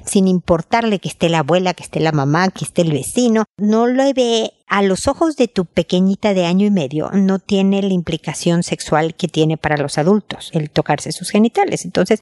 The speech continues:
si siente rico, ¿por qué no voy a seguirlo haciendo? Pero aunque para ella sea natural repetir una conducta de algo que siente agradable, pues es tu trabajo, Trinidad, indicarle que eso no es adecuado. De entrada,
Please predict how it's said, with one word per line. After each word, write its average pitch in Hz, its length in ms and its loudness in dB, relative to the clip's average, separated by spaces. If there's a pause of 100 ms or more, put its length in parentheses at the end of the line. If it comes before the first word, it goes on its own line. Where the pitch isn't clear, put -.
(100)
si - 180 2
siente 269 400 0
rico, 294 520 -2 (160)
¿por 233 120 -4
qué - 120 0
no 202 120 2
voy 196 160 2
a 185 40 0
seguirlo 175 340 0
haciendo? 285 400 -2 (140)
Pero 214 320 2 (120)
aunque 190 600 2
para 180 240 2
ella 226 500 0
sea 202 320 0
natural 202 720 0 (200)
repetir 190 640 0
una 202 200 2
conducta 208 840 0
de 160 180 0
algo 180 260 0
que 196 100 0
siente 196 340 0
agradable, 220 600 2 (160)
pues 208 240 2
es - 340 0
tu 247 160 0
trabajo, 220 540 0
Trinidad, 160 560 0 (120)
indicarle 170 840 0
que 156 200 4
eso 170 220 0
no 165 140 2
es 147 160 -4
adecuado. - 500 -4 (120)
De 190 140 0
entrada, 226 260 2